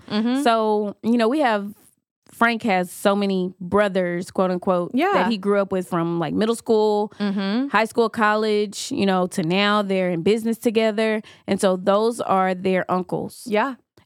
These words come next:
Speaker 2: And my son is comfortable talking to them, which is, you know, everything.
Speaker 1: Yeah.
Speaker 2: Like, we wanna have people that we trust, that they can trust, and they can go to about anything.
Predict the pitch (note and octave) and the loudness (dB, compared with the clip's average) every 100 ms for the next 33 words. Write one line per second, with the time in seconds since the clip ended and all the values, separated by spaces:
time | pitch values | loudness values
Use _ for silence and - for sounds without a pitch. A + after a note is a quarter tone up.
0 | _ F#3 F3+ F3 F3 E3+ F3 F3+ F#3+ A3+ | _ 0 2 0 0 -2 0 0 0 0
1 | G#3+ G3 - G3 - F#3+ F3 F#3+ F3 E3+ | 0 -2 -4 -4 -4 -4 0 -2 0 -4
2 | E3 - F3+ F3 E3+ D#3+ E3 - - D#3+ | -6 -4 -4 -2 -2 -2 -2 -4 -4 -4
3 | D#3 - - _ _ _ _ _ _ _ | -4 -10 -20 _ _ _ _ _ _ _
4 | F3+ E3 - F3+ E3 - - G3+ _ G3+ | -4 -2 0 0 -2 -6 -8 -10 _ -2
5 | F#3+ A#3 - F3 F3 F#3 G3 G3 F#3+ G#3 | 0 -2 -4 -2 0 2 0 2 0 0
6 | F3+ - G3 F3 D3+ F#3+ A#3+ C4 A#3 A3+ | -2 -2 -2 -2 0 0 0 0 2 0
7 | - - D#3+ G3 G3+ F3+ - E3 D#3+ - | -6 -10 -2 0 0 -2 -2 -2 -4 -8
8 | - - _ _ _ _ - F3+ F#3 F#3+ | -18 -20 _ _ _ _ -2 0 0 0
9 | F3 E3+ E3 F3 E3+ D#3+ - F3+ E3 D#3+ | 0 -2 -2 -2 0 -2 -2 -2 -2 -4
10 | F#3 - | -8 -10